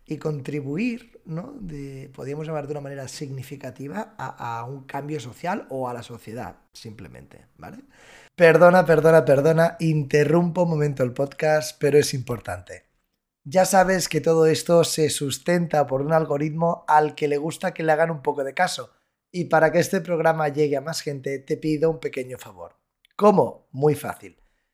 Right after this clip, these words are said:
Si estás escuchando este capítulo en Spotify, puedes dejar un buen like o las estrellitas que tú quieras.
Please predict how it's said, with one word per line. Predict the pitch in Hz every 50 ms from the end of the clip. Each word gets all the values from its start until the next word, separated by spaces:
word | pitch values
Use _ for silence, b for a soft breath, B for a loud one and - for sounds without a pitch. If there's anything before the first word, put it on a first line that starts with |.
| _ _
Si | - - 180 175
estás | 165 160 - 202 196 208
escuchando | 220 - - - 175 - 190 175 160 160
este | 143 - - 156
capítulo | 151 - 131 135 135 127 - 120 113 110 - _
en | - 156 160
Spotify, | 151 - - - 151 147 147 131 - - 147 180 190 214 b b b b b b b _
puedes | - 180 196 202 190 165
dejar | 170 156 - 160 160 156
un | 143 139
buen | 139 139 123 123
like | 135 156 190 196 190 - -
o | 139 139 139
las | 135 123 117 131
estrellitas | 135 131 - 131 127 127 139 156 151 - 180 - -
que | - 143
tú | 120 147 123
quieras. | - 113 95 - 80 - - _